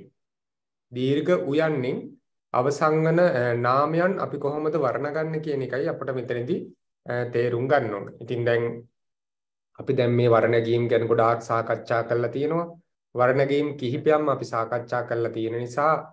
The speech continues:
මේ වර්ණ නැගීම් මොකක්ද කියන එක ගැන අවබෝධයක් මේ පින්වතුන්ට දැන් තියෙනවා. හරි. එතකොට මෙතනදී තියෙන්නේ විදු.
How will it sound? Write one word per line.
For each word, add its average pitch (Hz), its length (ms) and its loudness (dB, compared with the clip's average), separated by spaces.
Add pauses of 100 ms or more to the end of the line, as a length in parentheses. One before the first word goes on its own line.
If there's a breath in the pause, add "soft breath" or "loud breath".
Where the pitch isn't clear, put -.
(240)
මේ 127 140 -4
වර්ණ 117 240 2
නැගීම් 143 360 0
මොකක්ද 131 440 -2
කියන 131 260 -2
එක 113 140 -8
ගැන 117 180 -2
අවබෝධයක් 113 680 0 (120)
මේ 117 160 -4
පින්වතුන්ට 107 520 -6
දැන් 110 280 0
තියෙනවා. 156 420 2 (640)
හරි. 117 180 0 (840)
එතකොට 160 220 6
මෙතනදී 151 360 4
තියෙන්නේ 165 300 4
විදු. 139 280 0